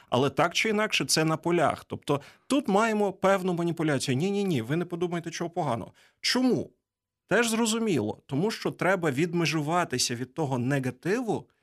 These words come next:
який досі пов'язувався, а, в, е, е, в сприйнятті,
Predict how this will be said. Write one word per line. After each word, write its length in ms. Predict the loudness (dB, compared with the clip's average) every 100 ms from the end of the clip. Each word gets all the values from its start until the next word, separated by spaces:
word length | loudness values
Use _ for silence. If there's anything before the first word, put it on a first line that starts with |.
| _
який 260 | -4 -2 -4
досі 420 | 0 0 2 -2
пов'язувався, 1040 | -2 -6 0 0 0 -2 -6 -4 -2 -2 -4 -10 _ _
а, 300 | 0 2 2
в, 200 | 0 0
е, 880 | 2 4 2 0 -8 _ _ -10 -4
е, 320 | 0 0 -2 -4 -6 -6 -4
в 60 |
сприйнятті, 920 | -2 0 0 0 -2 0 2 2 0